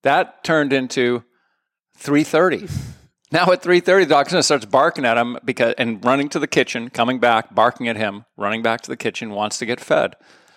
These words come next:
So that's a pattern that developed that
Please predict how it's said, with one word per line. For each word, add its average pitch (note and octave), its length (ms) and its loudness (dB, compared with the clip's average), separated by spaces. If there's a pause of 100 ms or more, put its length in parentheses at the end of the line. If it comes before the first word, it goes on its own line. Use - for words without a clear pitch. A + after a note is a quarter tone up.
(200)
So B2 400 2 (640)
that's C3 240 2
a C#3 40 -4
pattern D3 440 0
that G#2+ 180 -10
developed G2 560 -6 (560)
that A#2 400 0